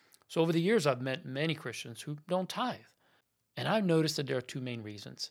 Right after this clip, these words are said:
for this. And I want to share my thoughts on those. But first, let me be clear.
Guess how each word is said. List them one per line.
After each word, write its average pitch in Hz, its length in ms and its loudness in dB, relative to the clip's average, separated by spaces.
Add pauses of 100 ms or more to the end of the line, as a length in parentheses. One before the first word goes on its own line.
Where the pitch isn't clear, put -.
for - 280 -4
this. - 300 -8 (260)
And 160 120 2
I - 20 8
want 208 140 2
to 214 40 0
share 196 220 2
my 190 100 0
thoughts 185 280 -2
on 113 120 -6
those. - 300 -10 (840)
But 170 100 0
first, 208 420 4
let 165 200 0
me 208 80 2
be 196 80 2
clear. 117 400 0